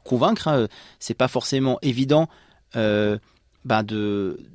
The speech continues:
de, de convaincre sa population des bienfaits d'une adhésion à une entité, euh, euh, extérieure, avec un parlement, avec un exécutif, une commission, et cetera,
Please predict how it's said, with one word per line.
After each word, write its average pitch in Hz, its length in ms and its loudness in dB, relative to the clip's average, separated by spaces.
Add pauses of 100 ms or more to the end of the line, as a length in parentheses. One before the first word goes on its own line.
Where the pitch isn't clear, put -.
(100)
de, 104 360 -4
de 107 120 -6
convaincre 139 340 4
sa 135 100 4
population 120 640 0
des 117 120 2
bienfaits 135 460 2 (260)
d'une 123 140 2
adhésion 123 420 2 (300)
à 123 100 2
une 123 100 8
entité, 127 540 4
euh, 104 200 6 (480)
euh, 104 180 0
extérieure, 123 560 4
avec 110 220 0
un 107 60 2
parlement, 123 540 4
avec 104 260 0
un 104 140 2
exécutif, 117 640 -2
une 120 100 0
commission, 113 380 -2
et - 40 -2
cetera, 127 360 2